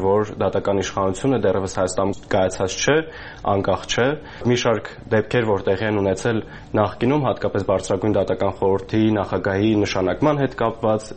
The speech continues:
երբեմն նաև խոսվում է նրա մասին, որ կային Կարեն Անդրեասյանի մասով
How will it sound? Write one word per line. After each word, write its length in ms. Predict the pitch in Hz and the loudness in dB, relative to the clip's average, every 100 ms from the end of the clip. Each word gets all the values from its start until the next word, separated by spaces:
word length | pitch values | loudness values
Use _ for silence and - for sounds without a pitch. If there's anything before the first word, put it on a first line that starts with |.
| - 98 | -2 -2
երբեմն 400 | 95 104 101 92 | 0 0 0 0
նաև 200 | 90 - | 0 0
խոսվում 240 | 92 - | -2 0
է 40 | 95 | 0
նրա 100 | 92 90 | 2 2
մասին, 260 | 90 - 95 | 0 0 0
որ 120 | 85 98 | 0 0
կային 180 | 95 - - 101 | -2 -4 -4 0
Կարեն 260 | 98 101 98 | 0 0 0
Անդրեասյանի 460 | 92 90 98 104 101 | 0 0 0 0 2
մասով 440 | 92 - 101 | 0 0 0